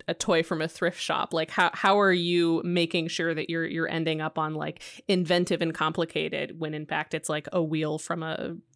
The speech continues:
toy and, you know, something like that? Like, how, how are you ma-, making sure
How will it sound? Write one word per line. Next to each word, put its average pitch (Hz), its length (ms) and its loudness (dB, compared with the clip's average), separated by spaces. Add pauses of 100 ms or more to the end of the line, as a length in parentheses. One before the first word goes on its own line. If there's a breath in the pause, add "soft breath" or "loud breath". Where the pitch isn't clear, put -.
toy 156 520 -2
and, 156 260 -8 (240)
you 180 100 -6
know, 160 100 -8
something 156 280 -8
like 147 200 -6
that? 151 180 0
Like, 160 100 -2
how, - 220 0
how 190 200 4
are 190 60 4
you 185 160 2
ma-, 165 380 0
making 175 340 0
sure 160 440 -2